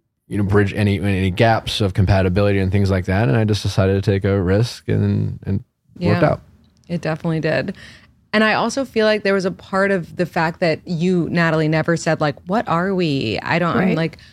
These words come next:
Speaker 2: I'm so confused about how you feel." It was never about how he felt. You were like, "This is how I feel. I'm
Speaker 3: Right.
Speaker 2: putting my feelings out there.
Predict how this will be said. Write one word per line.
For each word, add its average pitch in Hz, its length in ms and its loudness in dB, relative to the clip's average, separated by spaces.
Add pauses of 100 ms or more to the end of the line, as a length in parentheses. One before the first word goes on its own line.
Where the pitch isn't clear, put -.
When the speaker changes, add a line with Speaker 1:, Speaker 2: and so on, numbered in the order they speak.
(120)
Speaker 2:
I'm 196 80 -4
so 208 160 2
confused 196 640 -2
about 165 220 0
how 175 140 0
you 165 180 -2
feel." 160 440 0
It 185 100 0
was 180 220 0
never 190 280 2
about 175 260 0
how 165 180 -6
he 240 200 -4
felt. 151 340 -2
You 170 80 0
were 175 80 2
like, 156 220 0
"This 254 160 0
is 311 100 -2
how 220 220 0
I 135 240 0
feel. - 440 -4 (320)
I'm 233 60 -6
Speaker 3:
Right. 196 140 4
Speaker 2:
putting 226 180 4
my 220 120 2
feelings 170 360 0
out 143 220 0
there. 151 400 0